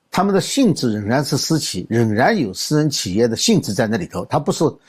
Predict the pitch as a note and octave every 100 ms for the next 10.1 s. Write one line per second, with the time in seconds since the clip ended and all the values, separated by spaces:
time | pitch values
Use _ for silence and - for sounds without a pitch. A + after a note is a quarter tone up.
0 | - _ C3+ C#3 D#3 - F2+ G2+ - _
1 | _ _ _ _ _ - F#3 F3+ G#3 B3+
2 | F3 - A2 C3+ A#2 A2 G2 _ - -
3 | - - B3 A3+ G3+ F#3 F3+ - F#3 -
4 | G#3 F3 D3+ F#2+ F#3 G#3 C#3+ F#3 D#3 -
5 | G#2+ B2+ - _ - _ - _ _ _
6 | _ _ _ _ - G2+ G#2+ D3 D#3 D3+
7 | - _ F3 B2 B2 A2+ E2+ D#2+ G#2+ -
8 | D3+ C3+ B2+ C3 E2 - - _ _ _
9 | _ - F3 F#3 F3+ F#3+ B2 G#2 E3+ E3+